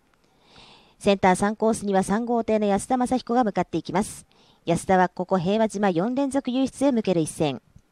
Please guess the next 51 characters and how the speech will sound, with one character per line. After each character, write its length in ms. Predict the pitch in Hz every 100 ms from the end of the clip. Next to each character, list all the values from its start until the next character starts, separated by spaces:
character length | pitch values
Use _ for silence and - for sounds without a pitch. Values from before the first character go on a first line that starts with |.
| _ - - _
引 120 | -
い 60 | 294
て 100 | 320
角 180 | 302 302
一 220 | - 233
四 100 | 285
コ 140 | -
ー 60 | 330
ス 120 | -
へ 80 | 262
は 100 | 220
四 220 | 185 247
号 180 | 254 247
艇 180 | 240 233
の 100 | 220
田 80 | 254
辺 200 | 247 196
秀 200 | 208 185
樹。 240 | - 160 _ _ _ _ _ _ _ _ -
田 100 | 185
辺 220 | 185 175
こ 120 | 170
こ 160 | 196 -
角 200 | 185 170
線 260 | - 202 220
か 140 | 220
ら 80 | 240
上 200 | 165 190
位 80 | 175
入 180 | 156 226
着 240 | 262 -
を 40 | 240
狙 200 | 202 226
い 60 |
た 100 | 220
い 60 | 202
と 80 | 180
こ 80 |
ろ。 120 | 151 - _ _ _ - - -
五 120 | 202
コ 140 | 196 226
ー 40 |
ス 140 | - 208
は 80 |
五 140 | 190 196
号 160 | 226
艇 180 | 233 220
の 100 | 214
落 220 | 240 -
合 140 | 240 208
純。 240 | 196 180